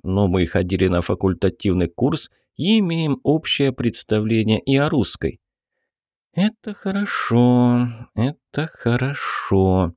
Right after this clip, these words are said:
задумчиво забарабанила пальцами по столу учительница. «Язык, как я посмотрю, вы знаете неплохо».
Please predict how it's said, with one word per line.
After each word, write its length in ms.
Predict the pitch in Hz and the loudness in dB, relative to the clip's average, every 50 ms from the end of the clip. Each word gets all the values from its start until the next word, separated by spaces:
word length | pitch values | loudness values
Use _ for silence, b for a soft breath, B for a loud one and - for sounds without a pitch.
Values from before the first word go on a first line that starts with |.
| _ _ _ _ _ _ _ | _ _ _ _ _ _ _
задумчиво 800 | - 95 92 98 95 85 85 107 117 127 123 - 117 98 95 90 | -8 -4 0 0 0 0 0 0 0 0 -2 -2 -2 0 0 0
забарабанила 760 | 87 98 87 87 90 92 92 87 95 98 92 90 85 82 82 | 2 0 0 2 0 0 0 0 0 0 0 2 0 0 0
пальцами 560 | - - - 110 131 147 - - 143 139 127 110 | -2 -2 0 0 0 0 -2 -6 -2 -2 -2 -2
по 160 | - - 110 | -2 -4 -4
столу 360 | - - - 98 104 104 107 | -4 -2 -4 -2 0 0 0
учительница. 800 | 110 107 - - 113 - - 92 95 95 87 - - - 180 - b b b b b b b b _ _ _ _ | 0 -2 0 -2 -2 0 0 0 0 0 0 -2 0 -2 -2 -2 b b b b b b b b _ _ _ _
«Язык, 540 | - 110 110 127 123 117 143 202 220 226 _ | -6 0 2 2 2 4 4 2 0 0 _
как 320 | _ - 120 120 - - 151 | _ -4 -4 -4 -4 -6 -6
я 100 | 156 - | -6 -6
посмотрю, 680 | - - 135 - - - 123 127 - - - 117 113 | -4 -4 -4 -4 -4 -6 -8 -8 -6 -4 -2 0 0
вы 100 | 113 117 | 2 0
знаете 560 | 101 107 107 110 110 110 110 110 - - 135 | 0 0 0 0 2 2 0 0 0 2 2
неплохо». 720 | 135 147 170 185 - - 185 160 123 92 80 - - - 92 | 2 2 2 -2 -2 -2 0 2 2 2 0 -2 -8 -14 -16